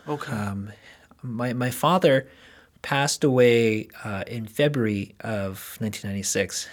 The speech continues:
Speaker 2: and ever since he passed away, every year in February, my siblings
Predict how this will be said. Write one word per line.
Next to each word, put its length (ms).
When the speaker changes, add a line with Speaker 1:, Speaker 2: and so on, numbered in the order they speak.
Speaker 2:
and 220
ever 160
since 260
he 140
passed 340
away, 220
every 240
year 240
in 160
February, 560
my 400
siblings 640